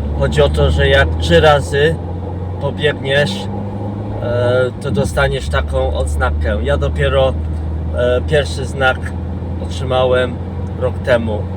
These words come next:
a już biegam piąty, szósty raz, więc nie wiem, dlaczego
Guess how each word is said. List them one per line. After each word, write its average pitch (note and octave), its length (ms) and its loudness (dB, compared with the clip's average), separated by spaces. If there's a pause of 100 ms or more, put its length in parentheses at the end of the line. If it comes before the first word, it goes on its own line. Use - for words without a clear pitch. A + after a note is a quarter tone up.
(240)
a A#2+ 140 0
już - 180 -4 (120)
biegam B2+ 480 0 (580)
piąty, B2+ 500 -2 (260)
szósty - 360 -2
raz, A#2 360 0
więc - 460 -4 (240)
nie D3 120 2
wiem, C#3 160 0
dlaczego C3+ 600 2